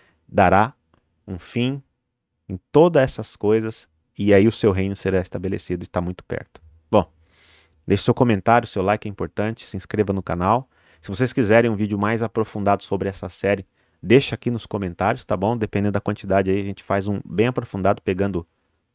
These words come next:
todo tipo de simbolismo e et cetera, pra trazer aqui pra vocês, tá bom? E, então participe. Gente, participa aí. Você, é, que até às vezes não acreditava, "Pô, essa rifa aí e tal", teve algumas pessoas até fazendo piada, né? "Ah, rifa do Renato aí",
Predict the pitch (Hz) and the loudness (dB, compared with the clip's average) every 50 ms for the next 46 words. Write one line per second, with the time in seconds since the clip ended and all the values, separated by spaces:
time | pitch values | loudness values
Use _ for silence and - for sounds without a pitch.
0 | _ _ _ - 135 147 143 - 135 123 127 110 104 - - 113 101 95 85 87 | _ _ _ 2 2 2 2 2 0 0 0 -2 -4 -4 -6 -4 -2 0 0 0
1 | 98 110 117 110 104 90 90 90 85 82 - - 95 101 - - - 92 98 - | 0 0 0 0 0 -2 -4 -6 -8 -8 -6 -4 -4 -4 -4 -4 -4 -4 -2 -4
2 | - 120 123 _ _ _ _ _ _ _ - 101 98 - 110 98 87 101 98 - | -6 -12 -14 _ _ _ _ _ _ _ -2 -2 -2 0 0 -2 -2 -2 -6 -6
3 | - 92 85 92 92 98 101 - - - - - - - - 80 87 98 113 127 | -8 -10 -8 -6 -6 -6 -8 -10 -12 -14 -16 -16 -16 -12 -6 -2 0 0 0 0
4 | - _ _ _ _ _ _ _ _ - _ _ _ - 101 101 104 107 110 123 | -4 _ _ _ _ _ _ _ _ -20 _ _ _ -4 0 2 2 4 2 2
5 | 120 _ _ - 151 165 175 - 196 180 - - - 180 170 - - - _ _ | 0 _ _ 4 4 4 6 4 2 2 2 0 0 0 0 0 -4 -18 _ _
6 | _ - 123 156 139 - - - _ _ _ _ _ - 120 120 - - 170 160 | _ -4 0 0 0 0 -4 -10 _ _ _ _ _ -2 -2 -2 0 -4 -2 2
7 | - 147 135 151 160 _ _ _ _ _ _ _ _ - - 107 - - - 120 | 2 4 2 2 0 _ _ _ _ _ _ _ _ -4 -4 -4 -2 0 2 4
8 | 120 120 117 113 110 107 - - 101 98 98 95 92 - 110 - - 135 135 123 | 8 8 10 8 8 6 4 2 2 2 2 2 2 0 0 2 4 4 4 6
9 | 131 135 120 127 135 139 135 - 131 127 113 104 - 143 147 143 131 117 - 175 | 6 6 6 6 2 0 2 2 2 2 2 2 4 4 6 6 4 2 4 4
10 | 170 147 110 - - 117 90 90 117 143 160 147 - - 117 104 104 135 147 131 | 6 6 4 4 2 -4 -2 2 4 4 4 4 2 0 -2 0 0 0 0 -2
11 | - _ - 123 139 139 120 - - 117 117 135 135 120 110 113 131 127 - - | -4 _ 0 2 2 2 2 2 2 4 6 8 8 8 6 4 0 -2 0 -2
12 | 107 120 117 190 - - 147 156 151 - 123 101 120 127 113 104 113 123 143 - | -4 -2 0 0 4 4 4 4 4 6 6 8 8 6 4 2 -2 -2 -2 -2
13 | - - - 104 135 151 - 151 139 127 117 120 120 120 120 - 113 120 135 | -2 0 2 4 4 4 4 2 2 4 4 4 4 2 2 4 2 2 2